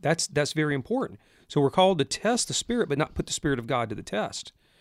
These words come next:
And I think there's that distinct difference there. That part of that's the heartbeat behind it. Uh, I have a friend who's in his early fifties who right now, o-, over the last year, has been struggling with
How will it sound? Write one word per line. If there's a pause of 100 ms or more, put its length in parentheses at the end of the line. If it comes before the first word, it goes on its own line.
(160)
And
I
think
there's
that
distinct
difference
there.
That
part
of
that's
the
heartbeat (540)
behind
it. (400)
Uh,
I
have
a
friend
who's (160)
in
his
early
fifties (640)
who
right
now,
o-,
over
the
last
year,
has
been
struggling
with